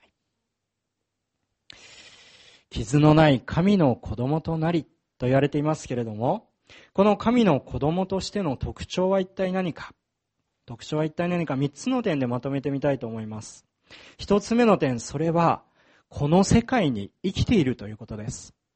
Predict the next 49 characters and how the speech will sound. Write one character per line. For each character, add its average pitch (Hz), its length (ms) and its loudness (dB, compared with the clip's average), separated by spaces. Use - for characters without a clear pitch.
こ - 140 -2
の 180 140 6
世 226 160 4
界 180 240 6
に 110 180 -2
生 - 120 2
き - 100 -8
て 262 140 4
い 175 40 6
る 143 120 4
と 113 100 -6
い 110 60 -4
う 104 40 -8
こ 98 120 -14
と。 - 100 -14
や 156 180 8
が 226 160 10
て 247 160 6
天 247 240 4
の 233 100 6
御 175 140 4
国 202 260 2
に 196 120 2
迎 156 140 4
え 202 80 8
入 208 80 6
れ 214 100 6
ら 220 140 6
れ 226 80 8
る 214 120 6
時、 196 320 -2
初 147 360 0
め 247 160 2
て 190 440 2
神 226 300 2
の 160 180 4
子 - 160 -8
供 175 240 2
と 202 140 2
あ 196 40 4
な 208 120 2
た 233 100 2
方 220 240 2
は 135 140 2
さ - 180 -10
れ 160 140 0
る 208 160 2
ん 175 180 -4
だ 143 180 -4